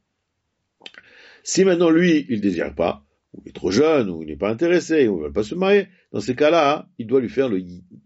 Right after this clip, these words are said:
khalitza. Qu'est-ce que c'est khalitza ? C'est-à-dire qu'il lui fera, lui dit, il lui prend,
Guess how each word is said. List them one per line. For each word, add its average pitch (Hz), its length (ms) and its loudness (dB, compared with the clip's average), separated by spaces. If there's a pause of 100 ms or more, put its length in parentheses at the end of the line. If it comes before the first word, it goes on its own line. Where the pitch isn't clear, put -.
(200)
khalitza. 87 440 -4
Qu'est-ce - 140 -20
que - 80 -16
c'est 165 180 -2
khalitza ? 104 480 -4 (240)
C'est-à-dire 190 220 2
qu'il 165 120 -10
lui 123 80 -4
fera, 127 600 -2
lui 110 140 -10
dit, 117 500 -4
il 98 100 -8
lui 90 260 -4
prend, 110 220 -4